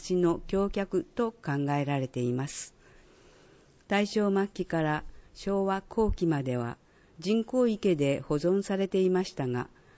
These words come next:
長い年月の経過とともに、腐朽、腐りが進んだため、市では平成十三年、二千一年から保存整備を開始。池の水を抜き、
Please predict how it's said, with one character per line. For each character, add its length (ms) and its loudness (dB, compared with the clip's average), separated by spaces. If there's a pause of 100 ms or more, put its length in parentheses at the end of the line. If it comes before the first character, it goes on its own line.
(200)
長 340 4
い 80 4
年 260 2
月 260 0
の 160 2
経 240 0
過 120 -4
と 140 -2
と 160 0
も 140 4
に、 220 2 (880)
腐 240 0
朽、 380 0 (580)
腐 300 -2
り 200 -2 (160)
が 280 -2
進 340 0
ん 80 4
だ 140 -2
た 140 -4
め、 180 0 (640)
市 340 0
で 180 2
は 300 -2 (480)
平 180 2
成 300 2
十 240 2
三 320 2
年、 260 -2 (480)
二 100 4
千 320 2
一 260 -4
年 220 6
か 140 -4
ら 220 -4 (360)
保 120 0
存 260 2
整 240 6
備 160 2
を 100 2
開 280 -2
始。 260 -4 (1040)
池 240 4
の 140 4
水 360 2
を 160 4
抜 160 2
き、 220 -6